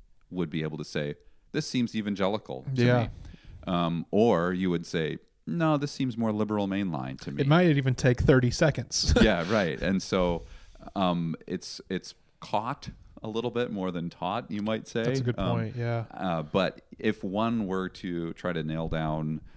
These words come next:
Speaker 1: the distinctive markers of evangelicalism, I just did a little research, and I know this, this even is contentious to look at Wikipedia for
Speaker 2: <laughs>
Speaker 1: such information, but, uh, but I did, and, um, I think there's a pretty good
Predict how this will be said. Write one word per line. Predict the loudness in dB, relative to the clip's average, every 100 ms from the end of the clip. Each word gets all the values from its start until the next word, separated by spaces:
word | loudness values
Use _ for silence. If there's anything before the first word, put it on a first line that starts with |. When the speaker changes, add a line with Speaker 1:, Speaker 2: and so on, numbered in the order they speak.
| -14
Speaker 1:
the | -6
distinctive | -4 -4 -2 0 0 0
markers | 0 0 -2 -4
of | -4
evangelicalism, | -2 -2 -2 -2 -2 -4 -2 -4 -2
I | -2
just | 0 -4 -6 -8
did | -6
a | -4
little | -6 -6
research, | -6 -6 -6 -6 -8 -12
and | -6
I | -4
know | -4 -4 -4 -6 _ _ _ _
this, | -6 -6 -8 -10
this | 0 0 0
even | -4 -2 -4
is | -6
contentious | -6 -4 -4 -4 -8
to | -6
look | -4 -4 -4
at | -2
Wikipedia | -4 -4 -6 -6 -4 -4 -6
for | -4 -6
Speaker 2:
<laughs> | -4
Speaker 1:
such | -8
information, | -10 -10 -4 -2 6 10 10 8
but, | 6 4 -2 -8 -12 -2
uh, | 2
but | 4
I | 4
did, | 4 4 4
and, | 4 4 4 4 2 0
um, | 0 2
I | 2
think | 2 2
there's | 2 0
a | 0
pretty | -2 -4
good | 0 0 0 -4